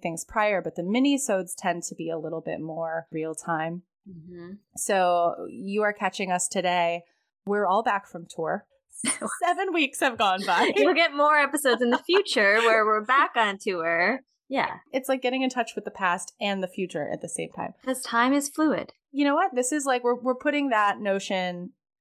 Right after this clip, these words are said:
Speaker 1: into fact. And you're, you're gonna feel like it's a wild ride 'cause you don't know what's going on. But as of
Speaker 2: Sure.
Speaker 1: today, <laughs> we're both back home in our respective studios. And yeah, like, we ended the tour on the West Coast, and my whole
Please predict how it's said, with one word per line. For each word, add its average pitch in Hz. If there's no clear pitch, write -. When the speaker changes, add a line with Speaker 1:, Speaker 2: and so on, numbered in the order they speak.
Speaker 1:
into 196
fact. -
And 175
you're, 196
you're 202
gonna 226
feel 226
like 202
it's -
a -
wild 202
ride 247
'cause 180
you 185
don't 220
know 269
what's 269
going 277
on. 208
But 262
as 294
of 453
Speaker 2:
Sure. 220
Speaker 1:
today, 220
<laughs> -
we're 262
both 330
back 302
home 208
in 262
our 247
respective 233
studios. 180
And 180
yeah, 233
like, 175
we 220
ended 247
the 226
tour 185
on 175
the 170
West 160
Coast, -
and 175
my 170
whole 202